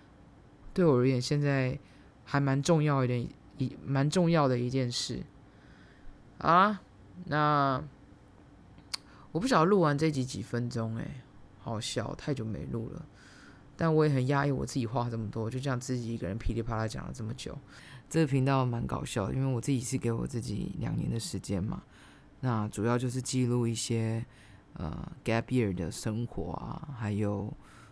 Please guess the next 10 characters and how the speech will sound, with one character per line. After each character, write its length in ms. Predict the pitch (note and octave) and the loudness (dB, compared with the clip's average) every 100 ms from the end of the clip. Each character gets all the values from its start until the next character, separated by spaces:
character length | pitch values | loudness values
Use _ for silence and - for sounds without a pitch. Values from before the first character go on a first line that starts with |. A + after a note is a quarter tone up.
| - - | -20 -14
呃， 300 | - C#2 - - - - - - | -8 -6 -6 -10 -16 -20 -20 -2
这 240 | C3+ A#2+ | 2 2
两 280 | G#2 G#2 G#2 | 0 -2 -2
年 280 | F#2 G#2 D#2+ | -2 -4 -4
当 240 | A2 A2+ | -4 -4
中 280 | A2 A2+ A2+ | -2 -2 -2
我 160 | A#2 - | -4 -6
的 340 | - - - - | -6 -8 -10 -12
转 180 | - - E3 B2+ | -8 -8 -8 -4
变。 200 | A#2 | -4